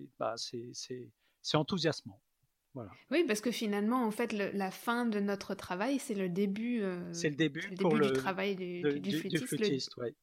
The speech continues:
Speaker 1: ouais.
Speaker 2: c'est ça,
Speaker 1: C'est ça,
Speaker 2: début de
Speaker 1: ouais,
Speaker 2: la vie de la
Speaker 1: ouais,
Speaker 2: flûte.
Speaker 1: ouais.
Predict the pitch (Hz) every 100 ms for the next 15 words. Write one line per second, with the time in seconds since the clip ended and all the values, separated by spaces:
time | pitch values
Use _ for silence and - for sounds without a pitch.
0 | _ - 117 98 - 98 - - 127 -
1 | 160 170 - 127 190 214 196 185 139 113
2 | - - - 113